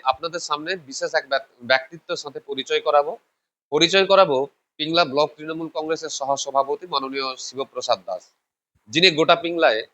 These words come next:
শিবুদা নামেই পরিচিত। মানুষের বিপদে আপদে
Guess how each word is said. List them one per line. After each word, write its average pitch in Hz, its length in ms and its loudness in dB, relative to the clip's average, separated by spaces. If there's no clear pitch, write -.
শিবুদা 151 440 0
নামেই 147 300 0
পরিচিত। 104 500 -14
মানুষের 139 380 0
বিপদে 139 360 0
আপদে 123 580 0